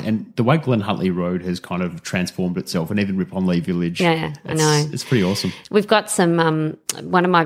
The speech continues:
Speaker 2: major passions in local government is the heritage work.
Speaker 1: Yeah.
Speaker 2: Because we have such incredible streetscapes. And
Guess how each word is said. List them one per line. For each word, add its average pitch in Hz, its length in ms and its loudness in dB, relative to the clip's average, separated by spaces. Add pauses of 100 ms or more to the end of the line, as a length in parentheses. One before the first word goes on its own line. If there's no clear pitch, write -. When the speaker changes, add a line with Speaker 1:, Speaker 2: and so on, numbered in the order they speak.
(140)
Speaker 2:
major 165 280 2
passions 151 460 -4
in 156 160 0
local 160 240 -4
government 156 300 -2
is 156 100 -6
the 165 80 -2
heritage 156 420 -4
work. 214 280 -6
Speaker 1:
Yeah. 180 80 -8 (840)
Speaker 2:
Because 185 340 4
we 180 120 4
have 165 200 -2
such - 640 -4
incredible 151 540 -6
streetscapes. - 800 -8 (340)
And 175 360 2